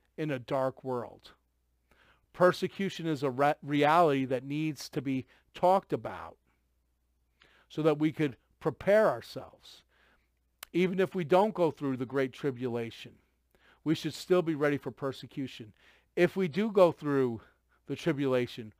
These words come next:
we better be prepared for persecution, right? And so we need to talk about persecution and about preparing just our minds that we're gonna stick with Jesus. That's what it comes down to.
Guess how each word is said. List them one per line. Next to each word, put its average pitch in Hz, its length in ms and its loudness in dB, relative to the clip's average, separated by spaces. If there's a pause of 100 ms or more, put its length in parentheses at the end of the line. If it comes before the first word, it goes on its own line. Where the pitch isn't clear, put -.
(200)
we 165 140 0
better 175 280 4
be 139 180 -2
prepared 117 680 -8 (840)
for 147 140 -6
persecution, 127 840 -8
right? 139 320 -6 (1040)
And 151 160 -2
so 135 440 4 (380)
we 151 100 -4
need 180 180 -2
to 147 80 -10
talk 170 340 2
about 139 400 0 (260)
persecution 131 840 -8 (420)
and 135 160 -4
about 131 400 -2 (1120)
preparing 220 500 -2
just 247 260 -2
our 208 140 4
minds 151 480 -2
that 135 140 -4
we're 160 140 0
gonna 143 220 -4
stick - 360 -8
with 123 160 -10
Jesus. - 560 -18
That's 170 220 -6
what 175 100 -4
it 143 60 -6
comes 127 260 -10
down 117 300 -12
to. 95 220 -20